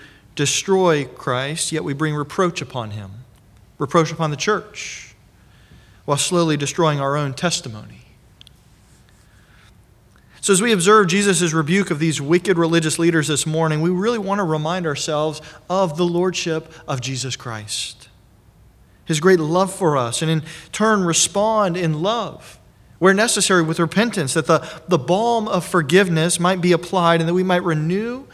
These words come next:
and be refreshed. As the psalmist David said, "Restore to me the joy of my salvation." As that love and obedience is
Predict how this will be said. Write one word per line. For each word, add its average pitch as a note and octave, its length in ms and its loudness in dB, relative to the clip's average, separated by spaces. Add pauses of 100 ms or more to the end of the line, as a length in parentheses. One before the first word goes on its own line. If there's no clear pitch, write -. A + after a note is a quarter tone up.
(240)
and E3 80 -2
be F#3 80 4
refreshed. F3+ 800 -2 (480)
As D3 80 -8
the D#3 80 -2
psalmist F3 340 2
David E3 400 2
said, D3+ 520 -2 (720)
"Restore G#3+ 420 -4
to G#3 80 2
me F#3 140 2
the D#3 120 0
joy E3 680 0 (200)
of E3 140 -2
my E3 100 -2
salvation." C#3+ 800 -4 (1500)
As C#3+ 100 -6
that D#3+ 180 0 (400)
love E3 840 0
and D3+ 100 -4
obedience F3 540 0
is C#3+ 160 -2